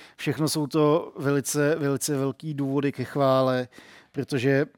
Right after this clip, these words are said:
zrození církve a působení ducha je opravdu velký, velký důvod ke chvále Boha.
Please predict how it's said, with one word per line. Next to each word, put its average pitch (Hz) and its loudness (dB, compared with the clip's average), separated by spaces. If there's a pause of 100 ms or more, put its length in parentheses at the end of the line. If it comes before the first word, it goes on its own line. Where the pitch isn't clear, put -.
(160)
zrození 147 0
církve 143 -2
a 135 -2
působení 139 -2
ducha 135 0
je 135 0
opravdu 135 -2
velký, 135 -4
velký 139 -6
důvod 131 -2
ke 113 -14
chvále 131 -2
Boha. 110 -4